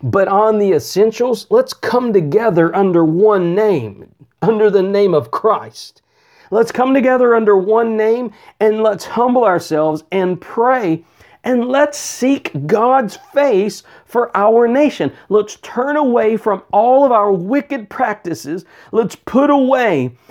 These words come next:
you know, the, the, the, the things that shouldn't be in the church. Let's put those things away that shouldn't be named among God's people. Let's put those things away. You know, you can't be unequally yoked.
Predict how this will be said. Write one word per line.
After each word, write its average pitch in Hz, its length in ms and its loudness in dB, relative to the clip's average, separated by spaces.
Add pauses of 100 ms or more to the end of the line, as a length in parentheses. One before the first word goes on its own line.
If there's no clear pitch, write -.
(120)
you 208 160 0
know, 214 360 2 (120)
the, 202 280 0
the, 190 360 0
the, 185 360 0 (680)
the 208 160 2
things 240 360 0
that 214 160 -4
shouldn't 247 380 -2
be 233 140 0
in 233 120 0
the 202 100 2
church. 214 460 -4
Let's 214 240 -2
put 269 300 -4
those 240 240 2
things 240 260 0
away 214 460 0
that 170 200 -6
shouldn't 233 320 -4
be 233 100 -2
named 196 720 2
among 190 720 2
God's 196 420 0
people. 175 640 0 (260)
Let's 202 240 -2
put 302 320 -2
those 220 260 4
things 214 260 0
away. 143 380 2
You 208 160 0
know, 202 120 2
you 226 140 0
can't 240 340 -2
be 226 260 0
unequally 208 580 2
yoked. 202 560 -2